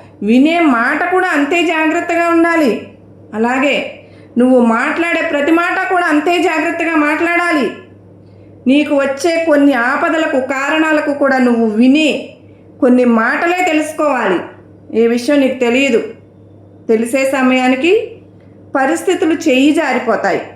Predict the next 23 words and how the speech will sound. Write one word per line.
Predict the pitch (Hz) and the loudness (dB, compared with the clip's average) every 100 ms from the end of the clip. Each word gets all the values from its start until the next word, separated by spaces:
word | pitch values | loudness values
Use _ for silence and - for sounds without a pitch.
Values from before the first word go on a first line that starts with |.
| - - - - - | -20 -20 -20 -20 -8
అలాంటి | 208 240 285 370 349 | -2 -2 -2 -2 -2
పరిస్థితి | 302 277 - 254 | -2 -2 -4 -2
నీకు | 247 240 226 | 0 0 0
ఎప్పుడు | 226 - - 339 | -2 0 0 2
కూడా | 320 294 | 0 0
నీకు | 254 240 226 | 0 2 0
రానివ్వను. | 220 220 262 247 196 - - - - - - - - - | 0 0 2 2 -2 -4 -12 -20 -20 -20 -20 -20 -14 -2
నీకు | 254 277 254 | 0 2 0
మంచి | 240 302 392 | 2 2 2
సమయాన్ని | 392 330 302 302 285 277 269 262 | 0 2 2 2 0 0 0 0
పరిచయం | 247 262 262 330 311 | -2 0 0 2 2
చేసి | 269 269 403 554 554 - - - - - - | 2 2 2 2 0 -8 -20 -20 -20 -20 -4
నీ | 226 269 370 403 | 2 4 4 4
జీవితం | 370 285 262 269 262 - - - - - - | 4 2 0 0 0 -2 -6 -16 -20 -8 0
సంతోషంగా | 240 254 294 320 381 440 349 311 269 | 2 2 2 2 0 0 0 0 2
ఉండేందుకు | 247 247 240 233 247 233 214 - - 233 | 2 2 2 2 2 2 2 -6 -10 0
ఈ | 277 | 2
బాబా | 302 294 269 262 | 2 0 0 0
నీకు | 240 226 226 | 0 0 0
ఎప్పుడు | 233 240 - 359 | 0 -2 0 0
తోడుగా | 330 269 262 262 262 | 2 2 2 2 2
ఉంటానని | 233 226 220 220 | 0 0 0 2
గుర్తుపెట్టుకో. | 220 220 247 226 226 214 202 - | 2 0 0 -2 0 -2 -4 -6